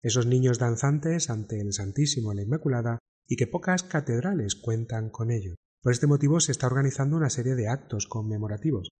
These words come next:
El primero fue la presentación del cartel del acto y de la efeméride, y la semana pasada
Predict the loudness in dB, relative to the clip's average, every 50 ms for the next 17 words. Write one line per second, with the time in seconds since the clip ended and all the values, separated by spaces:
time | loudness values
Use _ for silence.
0 | _ _ _ -2 2 2 4 6 4 4 4 4 2 2 2 2 0 -2 -2 -2
1 | -2 -2 -4 -2 -2 -2 0 0 0 0 -2 -2 -4 -6 -4 -4 -4 -2 0 0
2 | 0 0 -2 -2 -2 -4 -6 -6 -4 -2 -2 0 0 0 -2 -4 -2 0 0 0
3 | 2 0 0 -2 -2 -4 -6 -10 _ _ _ _ 2 2 2 2 2 2 2 2
4 | 2 0 -2 -2 -2 -2 -2 0 0 -2